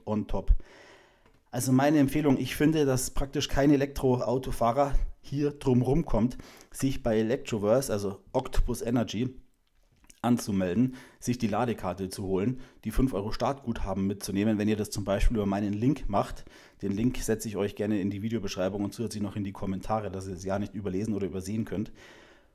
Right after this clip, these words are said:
Ja, und dann ladet ihr für neunundvierzig Cent im E N B W Hypercharger Netz, wie es so schön heißt, ja. Also macht es auf alle Fälle.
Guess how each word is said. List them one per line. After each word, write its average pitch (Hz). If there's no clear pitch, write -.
Ja, 143
und 127
dann 123
ladet 123
ihr 151
für 135
neunundvierzig 131
Cent 135
im 127
E 139
N 131
B 117
W 117
Hypercharger 110
Netz, 98
wie 101
es 98
so 104
schön 92
heißt, 80
ja. 95
Also 104
macht 123
es 123
auf 117
alle 107
Fälle. 139